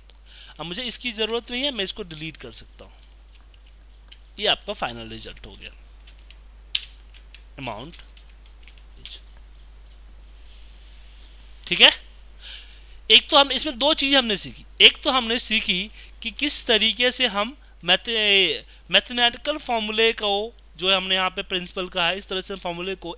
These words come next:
Excel में अप्लाई कर सकते हैं। दूसरा हमने सीखा कि फॉर्मूले को किस तरीके से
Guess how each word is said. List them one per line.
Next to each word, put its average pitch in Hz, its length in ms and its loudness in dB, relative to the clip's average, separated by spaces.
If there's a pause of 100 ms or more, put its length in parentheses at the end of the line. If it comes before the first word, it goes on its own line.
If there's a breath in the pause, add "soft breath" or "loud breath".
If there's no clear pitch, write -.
Excel 262 260 -4
में 226 140 -4
अप्लाई 202 420 0
कर 180 180 -2
सकते 151 280 0
हैं। 170 180 -14 (420 loud breath)
दूसरा 269 260 2
हमने 269 200 -2
सीखा 190 420 0 (280 loud breath)
कि 262 100 -4
फॉर्मूले 240 400 0
को 269 80 -4
किस - 240 -12
तरीके 208 400 -4
से 262 200 -4